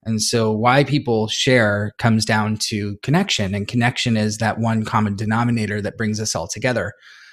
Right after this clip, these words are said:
It's, you know, when covid hit, we all scrambled because we had connection taken away from us. Um, we weren't able to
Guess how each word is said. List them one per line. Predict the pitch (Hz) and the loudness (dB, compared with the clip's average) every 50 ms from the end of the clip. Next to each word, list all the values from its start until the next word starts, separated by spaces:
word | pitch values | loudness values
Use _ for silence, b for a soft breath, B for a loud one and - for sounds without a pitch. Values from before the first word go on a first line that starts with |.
| B B | B B
It's, | - 120 110 - - - - - | -6 -4 -2 -2 -4 -4 -4 -4
you | - 139 131 | 0 0 2
know, | 117 107 | 2 0
when | 104 110 110 | -2 -4 -2
covid | - - 143 147 156 143 127 110 | 2 4 4 4 4 4 2 0
hit, | - - 120 117 - - | 0 -2 -2 -2 -2 -4
we | 120 120 120 113 | -4 -2 -2 0
all | 110 110 110 110 110 110 110 B B B B | 0 0 2 0 0 -2 -4 B B B B
scrambled | B - - - 135 127 127 127 135 131 120 113 107 | B -6 0 2 4 4 4 4 4 2 2 0 0
because | 117 107 - 120 101 107 | -2 -2 -2 -2 -2 0
we | 113 98 | -2 0
had | 101 113 107 - | 0 -2 -2 -4
connection | - 104 113 120 - - 131 113 | -4 -4 -2 -2 -2 -2 -2 -2
taken | 107 - 101 92 - 101 | -2 -2 -4 -6 -6 -8
away | 95 80 80 76 | -8 -8 -8 -10
from | 101 - - 67 76 | -12 -12 -12 -12 -12
us. | 67 - - - - - - B B B B B B | -12 -10 -6 -6 -8 -8 -8 B B B B B B
Um, | - 110 104 104 104 104 | -6 -4 -4 -4 -4 -4
we | - 123 120 | -2 -2 0
weren't | 117 120 123 120 117 - 127 | 2 2 2 2 0 -2 -2
able | 123 117 117 131 127 104 | -4 -2 0 0 0 0
to | - - - 107 98 98 98 98 | -2 -2 -2 -2 -2 -2 -2 -4